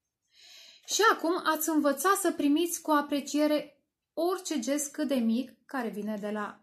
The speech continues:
univers. Însă, în plus, cred că mai este un cadou. S-ar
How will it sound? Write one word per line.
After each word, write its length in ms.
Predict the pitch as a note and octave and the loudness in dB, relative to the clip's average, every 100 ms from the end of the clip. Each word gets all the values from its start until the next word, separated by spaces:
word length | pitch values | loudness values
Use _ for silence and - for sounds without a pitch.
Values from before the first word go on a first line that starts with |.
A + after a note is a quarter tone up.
| _ | _
univers. 680 | B3 A3+ G#3 F#3+ F#3+ F#3+ - | -4 -2 -2 -6 -8 -10 -10
Însă, 600 | F4+ A#4+ A#4+ - G#3 - | -6 -6 -4 -4 -4 -4
în 220 | C4+ D4 | -4 -4
plus, 400 | C#4+ D4+ G4 - - _ _ _ _ | -2 -4 -4 -6 -12 _ _ _ _
cred 340 | - D4+ E4 - | -2 0 0 0
că 120 | D#4+ | 0
mai 320 | C4+ A3+ A3 | 2 0 -2
este 580 | A3 - D4+ E4+ D#4 - | -6 -2 0 0 -2 -10
un 480 | - D#4+ E4+ F4 F4 | -8 -2 2 2 0
cadou. 680 | - F4+ D4+ F#4 E4+ - - | 2 2 2 2 2 0 -4
S-ar 480 | - F4 F4 - | 0 2 0 -2